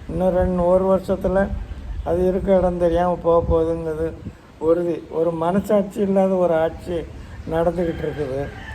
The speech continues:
ஆனா, அந்த ரெண்டு சீட்டுக்காக மனசாட்சி அடகு வச்சுட்டு, இன்னதான்னு இல்லை முட்டு கொடுக்கறது ஸ்டாலினுக்கு. இது எங்க கொண்டு போய் மிக்-, மு-, முட்டிக்கிட்டு நிக்குங்கிறது தெரியல.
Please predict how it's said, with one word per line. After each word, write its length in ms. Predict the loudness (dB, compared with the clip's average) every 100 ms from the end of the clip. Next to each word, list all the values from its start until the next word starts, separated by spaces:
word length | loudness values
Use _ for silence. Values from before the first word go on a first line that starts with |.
| -14 -8
ஆனா, 400 | -2 2 4 2
அந்த 220 | 2 2 4
ரெண்டு 300 | 4 2 0
சீட்டுக்காக 840 | 2 2 0 2 2 2 0 -2 -6 -12 -14 -12 -12 -6
மனசாட்சி 600 | -2 0 2 2 2 2
அடகு 420 | 4 4 4 4
வச்சுட்டு, 480 | 0 -4 -2 -2 -2 -8 -16 -16 -16 -16 -14 -6
இன்னதான்னு 760 | 0 4 4 6 4 2 2
இல்லை 220 | 2 2 2
முட்டு 280 | 2 -2
கொடுக்கறது 580 | -2 -2 -2 -2 -4 -8 -10 -8
ஸ்டாலினுக்கு. 640 | -2 0 0 -6 -10 -10 -14 -16 -18 -18 -18 -18 -8
இது 100 | -4
எங்க 200 | -2 -2
கொண்டு 280 | 0 0 0
போய் 260 | -2 -2
மிக்-, 300 | -8 -10 -10
மு-, 760 | -8 -10 -14 -18 -20 -18 -10 -6
முட்டிக்கிட்டு 420 | -4 0 0 -2
நிக்குங்கிறது 720 | -4 -4 -2 -2 0 0 -2 -4
தெரியல. 440 | -2 -2 -2 -4